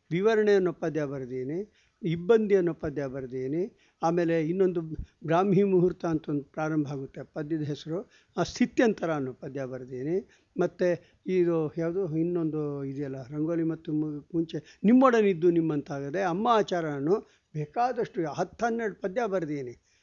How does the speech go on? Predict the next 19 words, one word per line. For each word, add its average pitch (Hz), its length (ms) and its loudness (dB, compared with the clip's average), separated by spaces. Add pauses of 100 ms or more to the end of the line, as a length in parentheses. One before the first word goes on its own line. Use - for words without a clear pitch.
(100)
ಆದರೆ 196 640 2
ಅದು 180 140 2
ಯಾರೂ 226 220 2
ಗುರುತಿಸಲ್ಲ. 202 420 -2
ಯಾಕೆಂದ್ರೆ 208 380 2
ಅದು 160 100 -2
ಗುರುತಿಸ್-, 226 440 -6 (840)
ಅಂದರೆ, 208 560 -2 (480)
ಆ, 190 80 0
ನಾನು 190 220 0
ಹೇಳಿದ 240 240 2
ಹಾಗೆ 202 600 -2 (420)
ಇದನ್ನು 220 260 -2
ನಾನು 202 240 4 (1500)
ಮೊದಲೇ 175 400 -4
ಹೇಳ್ಕೊಂಡೆ, 180 440 0
ಅರಿಕೆ 160 280 -4
ಮಾಡಿಕೊಂಡೆ. 156 440 -4
ನಾನು 131 320 -12